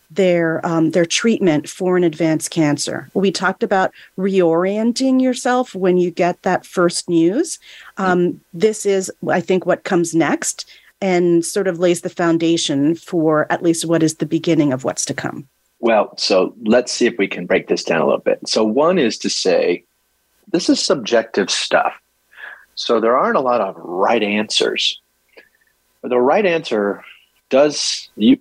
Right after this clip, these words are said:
Speaker 2: we need to live with these decisions we're making. And so the right answer is very personal. Um, but, you know, it needs to be framed within some sort of realism.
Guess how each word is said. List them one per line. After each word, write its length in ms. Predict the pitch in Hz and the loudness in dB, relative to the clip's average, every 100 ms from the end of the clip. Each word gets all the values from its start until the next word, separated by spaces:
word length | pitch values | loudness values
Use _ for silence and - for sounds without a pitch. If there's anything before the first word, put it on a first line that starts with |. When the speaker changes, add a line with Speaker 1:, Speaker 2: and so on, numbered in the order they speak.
| - | 0
Speaker 2:
we 160 | 123 | 0
need 180 | 151 135 | 0 0
to 80 | 110 | 0
live 280 | 95 127 170 | 2 2 2
with 160 | 110 - | -2 0
these 380 | 90 87 - - | -2 -2 -4 -10
decisions 500 | - - 151 196 95 | -8 2 2 2 0
we're 120 | - 78 | -2 -2
making. 420 | 76 - - - | -2 -2 -2 -4
And 120 | 85 | -6
so 160 | - 101 | -2 0
the 120 | 98 | 0
right 220 | 107 151 | 2 2
answer 400 | 131 110 - 90 | 2 -2 -2 0
is 200 | 85 87 | 0 0
very 200 | 98 98 | 2 2
personal. 640 | - - 90 - - 262 - _ _ _ _ _ - _ _ _ - | 0 -4 -2 0 0 -4 -4 _ _ _ _ _ -20 _ _ _ -2
Um, 240 | 117 107 - _ - - - | 0 2 -2 _ -20 -18 0
but, 320 | 131 123 - _ _ - | 4 4 0 _ _ -2
you 140 | 151 | 0
know, 320 | 156 139 - - | 2 0 0 -2
it 140 | 123 | -2
needs 300 | 139 175 180 | 0 -2 -2
to 100 | - | -4
be 560 | 131 117 113 110 101 - _ _ _ - - 117 113 110 101 | 0 2 2 0 -4 -10 _ _ _ -20 -16 -10 -6 -4 -6
framed 540 | - 135 143 139 113 | -2 0 2 0 -2
within 380 | 101 101 110 101 | -2 0 0 -2
some 340 | - 110 107 | 0 -2 0
sort 200 | - 95 | 0 2
of 220 | 95 87 - - _ - | 0 -2 -12 -20 _ -12
realism. 680 | 113 107 117 98 87 - | -4 2 2 2 -2 -6